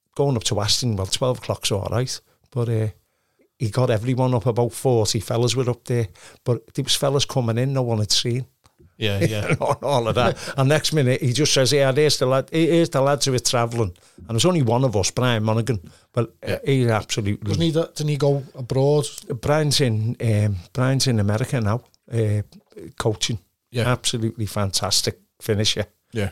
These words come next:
Speaker 1: in, in, in the penalty area. Um, and he, um, he, he went, but give him his due, when he come back, we were sitting in the, in, in the, in the bar in, in, in the club.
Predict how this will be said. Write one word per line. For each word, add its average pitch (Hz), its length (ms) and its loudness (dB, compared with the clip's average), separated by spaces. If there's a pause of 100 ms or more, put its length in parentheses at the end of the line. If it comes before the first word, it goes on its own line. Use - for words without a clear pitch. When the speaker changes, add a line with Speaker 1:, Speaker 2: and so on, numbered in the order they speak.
(120)
Speaker 1:
in, 107 260 0
in, 107 180 0
in 110 160 0
the 101 60 -2
penalty 95 440 -2
area. 95 300 -2 (400)
Um, 101 380 -4 (640)
and 107 280 0 (340)
he, 127 440 4
um, 92 140 0 (1160)
he, 135 260 0
he 143 120 4
went, 104 400 0 (220)
but 123 180 0 (400)
give 147 140 -6
him 139 60 -2
his 123 140 2
due, 139 180 0
when 131 140 2
he 127 60 0
come 110 220 -2
back, 113 200 -4
we 127 100 2
were 110 80 -2
sitting - 320 -2
in 107 120 0
the, 92 100 -4 (160)
in, 107 200 -4
in 113 200 -2
the, 104 80 -2 (180)
in 101 180 0
the 98 80 0
bar 107 400 0
in, 95 180 -2
in, - 240 -6 (280)
in 110 140 2
the 98 80 0
club. 113 340 -2